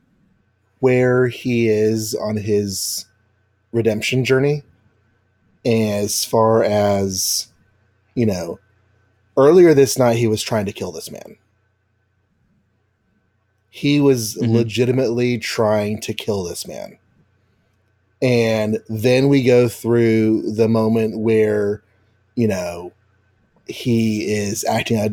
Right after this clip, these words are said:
Speaker 1: he realizes that Superman is acting out of desperation to save, to save someone, and then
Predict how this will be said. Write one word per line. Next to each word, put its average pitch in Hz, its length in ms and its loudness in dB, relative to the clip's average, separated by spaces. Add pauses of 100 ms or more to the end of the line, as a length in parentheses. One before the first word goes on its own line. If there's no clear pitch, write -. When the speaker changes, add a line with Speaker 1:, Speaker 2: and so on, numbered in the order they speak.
(140)
Speaker 1:
he 131 260 0
realizes 123 540 4
that 107 100 2
Superman 117 320 0
is 113 120 0
acting 113 260 0
out 110 80 0
of 107 40 0
desperation 110 580 -2
to 104 60 -4
save, 202 560 -6 (600)
to 117 100 -2
save 117 280 2
someone, 117 680 2 (100)
and 98 340 -4
then 95 380 -6